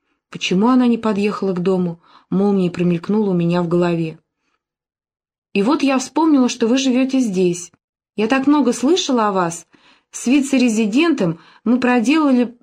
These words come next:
прямо чудо. Его нога отлично зажила. Он опять уже играет в гольф. Да-да, у нас все говорят об этом, и мы охотно отдали бы нашего ворчливого военного врача и обоих других в придачу,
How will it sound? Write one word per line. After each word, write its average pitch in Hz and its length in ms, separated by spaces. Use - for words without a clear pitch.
прямо 339 320
чудо. 208 500
Его 208 200
нога 233 320
отлично 285 460
зажила. 277 640
Он 208 140
опять 247 320
уже 233 220
играет 220 360
в 180 100
гольф. 170 440
Да-да, 240 560
у 226 60
нас 277 220
все 339 220
говорят 220 440
об 185 180
этом, 175 280
и - 120
мы 196 160
охотно 294 460
отдали 240 300
бы 202 120
нашего 208 400
ворчливого 196 640
военного 185 560
врача 170 520
и 190 80
обоих 202 380
других 202 580
в - 140
придачу, 180 600